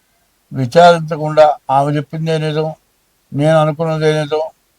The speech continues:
మేమిద్దరం అనుకున్నదే మంచిది, మేము అది అనుకున్నదే బాగుంటుంది" అనుకొని, విచారణ లేకుండా చేసుకొని, పెళ్ళి కాక మునుపు కంటే పెళ్ళి అయిన తర్వాత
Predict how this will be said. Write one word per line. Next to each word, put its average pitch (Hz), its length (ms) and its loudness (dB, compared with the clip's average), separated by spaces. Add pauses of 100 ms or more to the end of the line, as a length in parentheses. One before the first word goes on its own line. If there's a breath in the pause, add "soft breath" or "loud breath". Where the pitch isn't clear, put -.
(400)
మేమిద్దరం 156 580 4
అనుకున్నదే 156 480 -6
మంచిది, 151 600 -8 (560)
మేము 160 200 4
అది 143 200 2
అనుకున్నదే 170 560 2
బాగుంటుంది" 160 680 2
అనుకొని, 151 480 -4 (1000)
విచారణ 147 560 4
లేకుండా 135 420 -2 (140)
చేసుకొని, 143 520 -8 (1300)
పెళ్ళి 165 420 -2
కాక 156 340 6
మునుపు 147 340 -2
కంటే 143 380 -2
పెళ్ళి 151 500 -4
అయిన 139 300 -4
తర్వాత 135 760 2